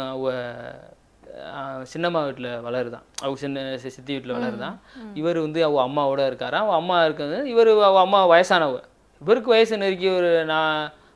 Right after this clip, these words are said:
Speaker 1: ஆமா, ஐம்பத்தி ரெண்டு வயசுல இருக்கும், அஹ், தலையில நரைச்சிருந்துச்சு இருக்கும். இது மாதிரிக்கு வந்து அவர் என்கிட்ட வந்து சொன்னோன்னே அழுதுட்டாரு. இது வந்து முன்ன, ஆனா நான் வாழ்ந்த வாழ்க்கையே வேற சார்ன்னு சொல்றாரு.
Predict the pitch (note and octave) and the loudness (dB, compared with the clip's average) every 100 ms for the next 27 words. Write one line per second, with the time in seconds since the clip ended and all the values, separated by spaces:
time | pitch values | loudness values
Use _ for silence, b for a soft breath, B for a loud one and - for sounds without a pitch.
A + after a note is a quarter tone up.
0 | - E3 E3 F3 D#3 D3 F#3 G3+ F3 D3+ | -4 0 2 2 2 2 2 0 -2 -6
1 | - - C#3+ C3+ C#3+ D3 C#3 C3+ C3+ A#2+ | -12 -12 -8 -4 -2 -2 -4 -8 -12 -14
2 | A#2+ b b b b - E3 E3 C#4 G3 | -18 b b b b -2 0 0 -2 2
3 | B3 C4 B3+ A3+ B3 A#3 F#3+ E3+ D#3 D#3 | 6 6 6 8 8 8 6 4 2 2
4 | F#3 E3 D3 D3 D#3 E3+ D#4 A3+ G#3+ C#4 | 4 4 4 0 -4 0 4 6 8 6
5 | G3+ D#3 - F#3 G#3+ A#3+ C4+ A#3+ A#3+ F3+ | 6 4 2 0 4 6 4 0 2 4
6 | A3 D#4+ D#4+ - - - D3+ C#3+ D3+ G#3+ | 4 4 4 0 -10 -6 -2 2 2 2
7 | G3+ D#3+ F3+ F#3 F#3+ D#3 E3+ E3+ D3+ E3 | 4 4 4 0 -4 0 0 -2 -4 -8
8 | F3+ C#3 B2 | -8 -12 -12